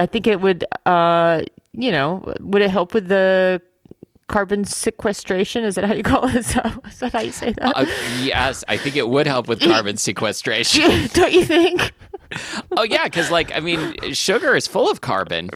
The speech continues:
Speaker 1: Right? <laughs>
Speaker 2: And, like, the, the ocean, the way it is now, like, have you ever tried to drink it? It fucking sucks.
Speaker 1: It does suck. And also, don't you think that the Coca-Cola slushy would melt all of the s-, sunken ship parts?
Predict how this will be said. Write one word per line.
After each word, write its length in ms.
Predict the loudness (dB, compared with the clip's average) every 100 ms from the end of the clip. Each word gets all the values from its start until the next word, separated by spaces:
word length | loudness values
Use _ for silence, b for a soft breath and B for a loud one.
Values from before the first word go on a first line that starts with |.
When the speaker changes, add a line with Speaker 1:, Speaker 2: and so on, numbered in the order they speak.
| -4
Speaker 1:
Right? 220 | -2 2 0 0 -4
<laughs> 760 | 0 2 2 2 -2 -4 -6
Speaker 2:
And, 100 | -2
like, 180 | 0 -2
the, 300 | -4 0 0 B B B B -2
the 140 | 0
ocean, 380 | 2 2 0 0
the 80 | 2
way 140 | 2
it 60 | 2
is 200 | 0 0
now, 360 | -2 2 2 0
like, 360 | 0 -2 -2 _ _ _ _ -6
have 160 | -2
you 80 | 0
ever 120 | 0 0
tried 240 | 0 0
to 80 | -2
drink 300 | -2 -2 0
it? 220 | -2 -2 _ _ _ _
It 140 | -4 -4
fucking 360 | -2 -2 -2 -4
sucks. 520 | -2 -4 -4 -8 -2
Speaker 1:
It 160 | 0 0
does 260 | 2 0
suck. 180 | 2 -2 0
And 140 | 0
also, 340 | 2 0 0 0
don't 180 | 0
you 100 | 0 -4
think 220 | -4 -2
that 180 | -4 -4
the 80 |
Coca-Cola 720 | -6 -2 -2 -2 -6 -2 0 -2
slushy 480 | 0 -2 -2 -2
would 420 | -2 0 0 -2 -12
melt 720 | -8 -4 0 2 0 -4 -12 -6
all 280 | -2 0 0
of 180 | -2 0
the 440 | 0 2 -2 -4 -6
s-, 440 | -10 -10 -10 -14 _ -12
sunken 540 | -4 -4 -2 -4 -4
ship 720 | -4 -6 -6 -4 -4 -6 _
parts? 800 | -2 0 -2 -4 -8 -6 -6 -10